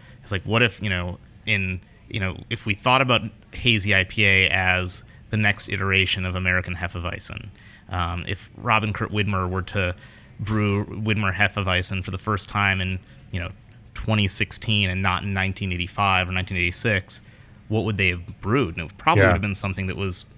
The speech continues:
Speaker 1: like Hefeweizen, but very heavily dry hopped with citron mosaic, right?
Speaker 2: Right.
Speaker 1: And so that's kind of where we started. And I actually think to this day that if you basically do that formula where you make a good American,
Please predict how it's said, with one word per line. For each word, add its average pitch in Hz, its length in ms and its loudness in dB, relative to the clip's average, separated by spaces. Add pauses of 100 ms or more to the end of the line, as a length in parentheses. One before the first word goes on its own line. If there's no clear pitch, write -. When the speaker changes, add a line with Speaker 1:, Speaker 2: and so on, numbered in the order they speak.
Speaker 1:
like 98 160 -4
Hefeweizen, 92 500 -4
but 90 120 -6
very 92 300 0
heavily 92 280 -4
dry 90 220 -2
hopped 90 200 -4
with - 80 -10
citron 95 340 -6
mosaic, 92 460 0
right? 92 300 2
Speaker 2:
Right. 95 280 6 (360)
Speaker 1:
And 107 380 4
so - 240 0
that's 170 200 4
kind 185 160 4
of 131 60 4
where 120 100 6
we 107 100 4
started. 90 560 2 (640)
And 143 100 6
I 147 60 6
actually 151 280 4
think 120 280 0
to 120 100 2
this 104 160 0
day 101 220 6
that 110 100 2
if 98 160 0
you 101 160 2
basically 98 580 2
do 90 280 -4
that 95 160 0
formula 98 420 -2
where 98 120 0
you 92 100 0
make 95 220 0
a 90 40 -8
good 104 220 -4
American, 101 540 -2